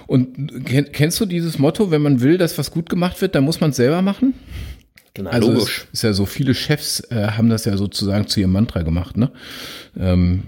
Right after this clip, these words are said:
Speaker 2: Mhm.
Speaker 1: wenn ich will, dass gut gemacht wird, muss ich selber machen. Das, das, äh, also ich sag mal, ist wahrscheinlich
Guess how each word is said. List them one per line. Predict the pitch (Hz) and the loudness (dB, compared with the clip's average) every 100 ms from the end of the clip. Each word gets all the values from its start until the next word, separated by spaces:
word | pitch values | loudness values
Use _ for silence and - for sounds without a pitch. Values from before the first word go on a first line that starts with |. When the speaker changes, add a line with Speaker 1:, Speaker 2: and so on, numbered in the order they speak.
| - | -4
Speaker 2:
Mhm. | 135 147 262 - - | 2 2 2 -6 -10
Speaker 1:
wenn | - 98 95 | -4 -2 0
ich | 101 | 2
will, | 104 | 2
dass | 95 | 2
gut | - 110 | -2 -2
gemacht | 110 107 - | 0 0 -2
wird, | 98 | -2
muss | 95 - | -2 -2
ich | 98 | -2
selber | 90 101 95 | 0 2 2
machen. | 87 90 - | 0 -2 -6
Das, | - 104 - - | -6 -6 -6 -6
das, | 95 101 - | -8 -6 -8
äh, | 98 - - - | -10 -8 -10 -6
also | 95 95 | -4 -2
ich | - | 0
sag | 107 | 2
mal, | 113 104 110 - _ _ | 2 2 0 -6 _ _
ist | - | -6
wahrscheinlich | 101 - 117 117 - | -4 0 2 0 -4